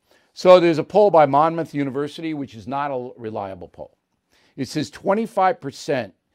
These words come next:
of Americans will never get the covid vaccination, w-, even if offered, they're not gonna get it,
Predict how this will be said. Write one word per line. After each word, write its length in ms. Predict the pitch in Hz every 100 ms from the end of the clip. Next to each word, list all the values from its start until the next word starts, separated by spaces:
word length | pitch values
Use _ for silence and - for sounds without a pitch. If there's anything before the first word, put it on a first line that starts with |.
| _ _ _ _ -
of 180 | 123
Americans 720 | 123 139 143 131 135 123 104 113
will 180 | 127
never 340 | 127 143 151 147
get 360 | 120 127 - _ _ _ _ _ _ _ _ _ -
the 160 | 113
covid 380 | - 143 127 120
vaccination, 880 | 120 107 - 113 95 92 - 87 85 _ _ _ _
w-, 200 | - 135 -
even 260 | 160 160
if 120 | 143 147
offered, 360 | 131 - 78
they're 140 | 78 87
not 180 | 90 80
gonna 120 | 76
get 180 | 73
it, 60 | -